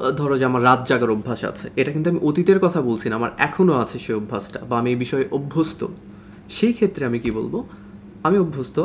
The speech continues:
I am used to keeping late hours।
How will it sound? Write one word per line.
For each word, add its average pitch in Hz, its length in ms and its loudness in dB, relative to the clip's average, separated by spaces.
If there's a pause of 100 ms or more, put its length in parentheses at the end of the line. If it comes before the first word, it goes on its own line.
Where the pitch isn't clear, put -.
I 160 100 0
am 151 400 -2 (460)
used 180 340 0
to 302 140 4 (1080)
keeping 220 360 4 (220)
late 131 260 4
hours। - 380 -6